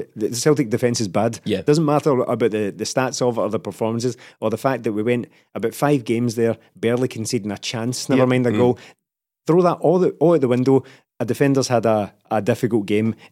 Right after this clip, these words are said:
Speaker 1: in what might even be one of his only cup final appearances he's made in his entire career so far. He's had that, so that's us back to being an unmitigated disaster.
Speaker 2: <laughs>
Speaker 1: Quote, I repeat,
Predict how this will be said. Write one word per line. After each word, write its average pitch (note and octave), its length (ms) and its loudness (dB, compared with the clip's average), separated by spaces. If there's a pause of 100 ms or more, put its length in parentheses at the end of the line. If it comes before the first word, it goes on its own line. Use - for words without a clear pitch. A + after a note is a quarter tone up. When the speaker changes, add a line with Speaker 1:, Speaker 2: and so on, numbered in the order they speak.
Speaker 1:
in A2 220 -2
what A#2+ 140 2
might C3+ 280 0
even A#2+ 300 0
be G#2 200 -2
one G#2+ 180 0
of G#2+ 60 -2
his F#2+ 160 -2 (100)
only C3 280 4
cup - 240 -2
final G#2+ 240 0
appearances G#2 400 0
he's G2+ 160 0
made G#2+ 420 0
in A2+ 120 0
his A2 140 -2
entire G#2+ 300 0
career A2+ 300 0
so A#2 220 2
far. G#2+ 240 0 (400)
He's A#2+ 140 -2
had C#3+ 200 0
that, A#2+ 180 -2
so B2 100 -4
that's A#2 260 -2
us A2+ 120 0
back A2 220 -2
to - 100 -6
being G#2 160 -4
an G#2 180 -4
unmitigated A2+ 800 -2
disaster. G#2 580 -2 (240)
Speaker 2:
<laughs> - 220 -20
Speaker 1:
Quote, - 400 0 (120)
I C3 100 2
repeat, C3 360 0